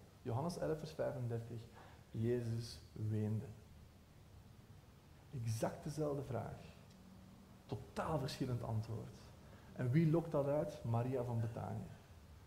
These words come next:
Zij heeft God in het vlees doen wenen. Uit sympathie, uit compassie, uit ontferming. En daarna wordt Lazarus uit de dood opgewekt.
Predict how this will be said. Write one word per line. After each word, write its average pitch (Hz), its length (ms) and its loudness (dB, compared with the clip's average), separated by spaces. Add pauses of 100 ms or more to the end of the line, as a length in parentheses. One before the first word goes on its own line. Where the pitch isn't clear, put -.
(140)
Zij 139 240 10
heeft 143 440 6 (260)
God - 460 4
in 165 80 4
het 170 120 4
vlees 117 500 4 (120)
doen 117 400 4 (380)
wenen. 110 360 4 (120)
Uit 104 180 0
sympathie, 156 680 4
uit 120 160 -2
compassie, 139 680 0 (360)
uit 123 180 -2
ontferming. 156 800 4 (1200)
En 117 120 2
daarna 117 300 6
wordt 117 180 2
Lazarus 110 480 2
uit 107 120 0
de 117 100 0
dood 101 220 0
opgewekt. - 340 -10